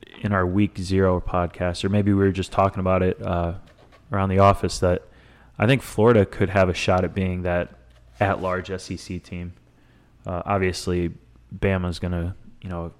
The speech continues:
unless Bama, every player on their team gets injured, I think Florida could be that kind of dark horse. They have a,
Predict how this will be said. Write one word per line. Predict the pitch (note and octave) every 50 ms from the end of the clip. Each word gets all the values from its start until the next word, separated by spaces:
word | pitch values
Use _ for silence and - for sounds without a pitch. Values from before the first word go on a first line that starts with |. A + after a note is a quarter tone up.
| - -
unless | G#2 F#2 G2 F#2+ - -
Bama, | - G2 F#2 F#2 F#2+ F2+ F2 E2+ G2+ - _ - - - - - - - - - - - - _ _ _ - - - - - _
every | - G#2 F#2 F#2+ F2
player | - - A2 F#2+ F#2 F2+
on | G2 F#2+
their | F#2 F2+ -
team | - - G2+ F#2+ F#2 F2+ F2 E2+ F2+ - - - - - - - - - - - - -
gets | - G2+ F#2 - - G#2+
injured, | G#2+ G#2+ F#2+ - F2 E2 E2+ E2 - - - - - _ - -
I | G#2+ G#2
think | - A#2 G#2 -
Florida | - - G2+ G#2 A2+ G#2 F#2+ F2+
could | - - F2
be | E2 F#2 F#2+
that | F#2 E2+ -
kind | - F#2 F2+ E2+
of | E2 -
dark | F#2 F2+ F#2 F2+ -
horse. | - F2 E2 - -
They | - F#2
have | F#2 F2+ F#2
a, | F2+ F2 -